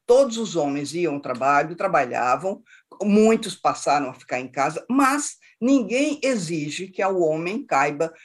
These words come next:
olhar os, os trabalhos escolares das crianças, acompanhar como é que eles estão, ver a comida. Então, o que que aconteceu? Especificamente, uma das coisas que aconteceu nessa pandemia,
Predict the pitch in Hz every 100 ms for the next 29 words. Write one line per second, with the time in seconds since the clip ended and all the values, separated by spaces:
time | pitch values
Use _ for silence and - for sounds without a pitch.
0 | - _ - - 170 175 151 165 180 175
1 | - 156 151 156 156 - 170 156 - 160
2 | 156 160 151 - 160 147 139 131 139 -
3 | 143 143 170 165 160 - 165 156 - 156
4 | 196 185 185 165 156 160 156 175 160 156
5 | 160 151 139 139 - 180 170 170 170 147
6 | 160 180 170 - 147 151 175 170 147 160
7 | - - - - 196 190 262 269 302 285
8 | 220 202 170 165 - 147 120 - _ -
9 | 269 269 320 311 294 208 185 202 277 226
10 | 196 - 170 147 156 175 151 160 147 147
11 | 139 135 139 - 151 139 135 156 226 156
12 | -